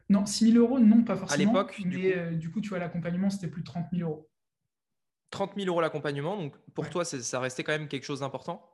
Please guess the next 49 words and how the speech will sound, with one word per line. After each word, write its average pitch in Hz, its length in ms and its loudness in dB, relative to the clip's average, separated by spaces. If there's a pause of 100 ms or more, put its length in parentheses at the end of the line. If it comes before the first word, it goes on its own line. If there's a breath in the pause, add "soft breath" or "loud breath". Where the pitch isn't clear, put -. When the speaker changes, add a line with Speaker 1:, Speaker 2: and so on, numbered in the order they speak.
(180)
Speaker 1:
Ouais, 185 120 0
Speaker 2:
À 175 40 -2
Speaker 1:
c'était 196 140 -4
Speaker 2:
l'époque, 180 240 -2
Speaker 1:
beaucoup. - 40 -10
Speaker 2:
c'est, 160 160 -4 (220 loud breath)
parce - 80 -18
qu'on 156 160 -6
parle 160 160 2
d'il 139 80 -4
y 147 40 2
a 139 40 0
quelques 143 340 -6
années, 175 180 -4
du 139 140 -8
coup. 202 240 -12 (580 soft breath)
Speaker 1:
Ouais, 202 160 2
c'était, 190 320 -4
c'était - 220 -6
largement, 185 640 0
euh, 165 320 -2
au-delà, 180 420 -2
enfin, 175 300 -8 (100)
c'était 175 400 -4
en 185 140 0
gros 180 200 0
mes 180 200 0
économies, 170 400 -4
tu - 80 -16
vois. 156 200 -18 (760)
Speaker 2:
Ok, 165 160 -4
et 139 240 -4
donc 151 160 -6
du 139 100 -10
coup, 214 80 -12
t'as 156 160 -2
décidé 147 300 -6
presque 160 240 -6
de 135 60 -4
faire 123 200 -6
tapis 156 320 -4
en 143 100 -4
réalité 127 460 -2
sur, 139 220 -4
Speaker 1:
Ouais. 117 140 2
Speaker 2:
euh, 113 280 -4
sur 107 180 -12
cette - 220 -12
idée-là. 123 340 -8